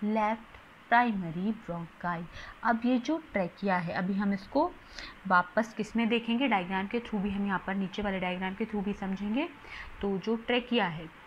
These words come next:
ठीक है, एक बिल्कुल straight ट्यूब लाइक structure है। कहाँ तक जा रहा है? Mid थोरेक-, thoracic cavity तक जा रहा है, ठीक है।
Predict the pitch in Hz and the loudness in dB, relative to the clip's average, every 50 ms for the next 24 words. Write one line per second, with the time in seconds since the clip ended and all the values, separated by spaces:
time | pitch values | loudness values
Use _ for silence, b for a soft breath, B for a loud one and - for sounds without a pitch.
0 | - - - - - - - - - - - - - - - - - - - 240 | -18 -18 -18 -18 -18 -20 -20 -20 -20 -20 -20 -20 -20 -20 -20 -20 -10 -4 -4 -2
1 | 226 - 339 294 - - 196 202 - 208 214 220 - - 277 - - - - - | 0 2 2 2 2 0 -4 -6 -4 -4 -4 -2 0 0 0 0 0 -4 -6 -2
2 | - 240 226 226 226 - - - - - - - 233 233 196 220 196 185 175 - | 2 2 2 2 0 -4 -10 -14 -14 -6 -2 2 2 4 4 4 2 2 0 -4
3 | 170 - - 180 165 - - - 165 156 170 165 170 B B B B B B B | -8 -8 -10 -12 -12 -10 -10 -10 -10 -8 -8 -10 -10 B B B B B B B
4 | - - - - - - - - - 226 202 254 254 - 285 254 233 285 277 269 | -18 -20 -20 -20 -20 -20 -4 0 0 2 4 4 2 2 2 2 4 6 6 8
5 | 269 269 277 277 311 370 349 262 226 220 240 254 - - - - - 196 185 180 | 8 8 6 6 4 4 4 6 6 8 6 6 2 -2 -8 -4 0 0 0 2
6 | 175 214 269 294 - - - - - - - 190 180 175 208 233 240 - 320 349 | 2 0 0 -2 -4 -8 -18 -20 -18 -4 -2 -2 0 0 0 -2 -2 -2 -4 -6
7 | - - - - 196 190 180 185 - - - - - 190 180 165 - 175 160 160 | -6 -4 0 2 2 2 2 0 -4 -8 -8 -4 -4 -2 -2 -2 -2 -4 -2 -2
8 | 160 160 160 151 143 151 151 147 B B B B B B B - - - 320 311 | -2 -4 -4 -4 -6 -6 -8 -10 B B B B B B B -6 -2 0 0 0
9 | - 339 247 | 0 -2 -4